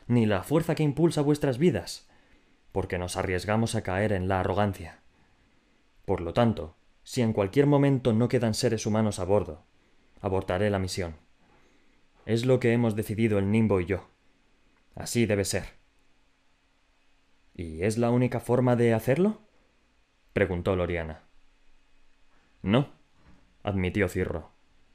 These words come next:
Pero hemos ejecutado millones de simulaciones, y hemos decidido que es la mejor.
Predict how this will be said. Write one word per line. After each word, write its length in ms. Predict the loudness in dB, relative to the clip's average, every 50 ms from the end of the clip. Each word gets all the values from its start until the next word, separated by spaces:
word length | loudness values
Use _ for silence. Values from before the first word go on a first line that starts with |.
| _ _ _ _ _ _ _ _ -8
Pero 200 | -6 -4 -2 0
hemos 220 | 0 0 0 0 -2
ejecutado 460 | -2 -2 -2 0 2 2 4 4 4
millones 380 | 4 4 4 4 4 4 2
de 80 | 0 0
simulaciones, 800 | 0 0 0 0 0 0 2 2 2 2 0 -4 -10 -18 -18 -20 _ _ _ _ _ _ _ _ _ _ _ -12
y 240 | -8 -4 -2 0
hemos 240 | 2 4 4 4 4
decidido 560 | 2 0 0 0 0 0 0 0 -2 -2 -4
que 220 | -4 -4 -2 0 0
es 120 | 0 0
la 80 | 0 0
mejor. 320 | -2 -2 -2 -4 -4 -4